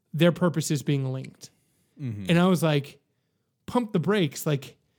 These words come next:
Speaker 1: how, how did we, from episode one, and in the character of, of Rey, we see the way that Pizzolatto, like,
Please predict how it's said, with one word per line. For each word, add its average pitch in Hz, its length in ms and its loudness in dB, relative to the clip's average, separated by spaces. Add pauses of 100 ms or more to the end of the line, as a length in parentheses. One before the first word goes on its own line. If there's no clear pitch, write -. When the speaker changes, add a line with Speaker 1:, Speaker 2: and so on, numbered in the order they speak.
(240)
Speaker 1:
how, 233 440 -2
how 226 260 2
did 214 240 -2
we, 190 220 4
from 160 420 2 (140)
episode 196 540 2
one, 156 600 2 (1040)
and 170 280 4 (120)
in 214 180 4
the 226 80 0
character 190 400 0
of, 147 120 0 (320)
of 147 180 0
Rey, 170 420 0 (380)
we 170 120 4
see 233 380 0
the 170 100 0
way 170 160 2
that 151 140 -2
Pizzolatto, 160 600 0
like, 139 340 -4